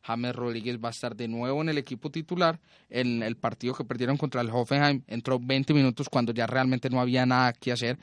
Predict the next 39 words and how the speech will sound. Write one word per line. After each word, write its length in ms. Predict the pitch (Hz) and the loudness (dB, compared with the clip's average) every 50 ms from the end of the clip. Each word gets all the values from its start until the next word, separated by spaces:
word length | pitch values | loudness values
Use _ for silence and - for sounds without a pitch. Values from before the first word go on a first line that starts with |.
| - - - - | -12 -20 -12 -4
El 100 | - 120 | -2 -2
Ba-, 260 | 113 110 113 120 127 - _ - | 0 2 2 2 0 0 _ -2
el 120 | 123 120 | -2 0
Bayern 300 | 113 123 120 123 131 135 | 0 0 2 2 2 2
Múnich 320 | 135 135 139 131 - - | 4 4 4 2 0 0
no 120 | 139 139 123 | -2 -2 -2
jugó 200 | 120 123 127 139 | 0 0 2 2
a 20 | 131 | 4
nada 280 | 131 131 135 135 127 - | 4 4 4 4 2 0
en 140 | 135 127 120 | -4 -6 -2
todo 260 | - - 139 135 143 | 2 4 4 6 4
el 80 | 143 - | 4 2
partido. 480 | - 131 117 - 131 123 120 143 165 - _ _ _ _ _ - - _ - | 0 -2 -2 -2 -2 0 0 0 -2 -4 _ _ _ _ _ -20 -20 _ -4
Eh, 260 | - 123 127 123 120 | 0 2 2 4 4
Ancelotti 520 | 120 120 - - 127 120 123 120 - 147 | 2 0 0 -2 -4 -4 -4 -2 2 2
hace 200 | 139 131 131 147 | 4 4 4 2
dos 220 | 131 123 143 135 - | 2 0 0 0 2
cambios, 340 | - 147 143 139 135 143 131 | 2 2 4 4 2 0 0
saca 320 | 135 127 - - 139 139 | -2 -2 2 4 4 4
a 40 | 131 | 4
Ribery 500 | 131 135 131 127 120 120 120 123 127 131 | 4 2 0 2 2 2 2 2 4 4
al 100 | 135 135 | 4 4
mismo 240 | 139 135 135 135 131 | 4 4 2 2 0
tiempo 340 | 139 139 131 - 147 139 | 0 -2 -2 0 -2 -4
que 140 | - - 127 | -2 -2 -4
sacó 400 | 113 120 113 - - 123 120 123 | -4 -4 -4 -4 -2 0 2 2
a, 320 | 127 127 131 131 131 123 - _ _ _ _ _ - _ _ _ | 4 4 4 4 2 0 -2 _ _ _ _ _ -20 _ _ _
a 120 | - - 143 | 0 4 6
Müller. 380 | 160 160 156 151 143 165 170 - _ _ _ _ _ _ _ - | 8 8 8 8 8 6 2 0 _ _ _ _ _ _ _ -6
Entró 360 | 120 123 120 - - 131 131 | -4 -4 -2 0 0 0 2
James, 480 | 127 147 151 143 139 151 170 180 - - _ _ _ _ _ | 6 6 6 6 6 4 0 -4 -6 -10 _ _ _ _ _
aportó 500 | - - - - 131 123 - - 127 120 | -4 -2 -2 -2 -2 -4 -4 -4 -2 -2
lo 120 | 139 160 | -2 0
que 160 | - 180 165 | 0 -2 -2
pudo, 300 | - - 139 139 160 180 | -2 -2 0 0 2 2
pero 160 | 170 180 156 | 2 2 0
yo 140 | 123 110 107 | 0 -2 -6
creo 180 | - - 117 123 | -8 -8 -8 -6
que 260 | - 175 151 123 - | -2 -2 -2 -2 -2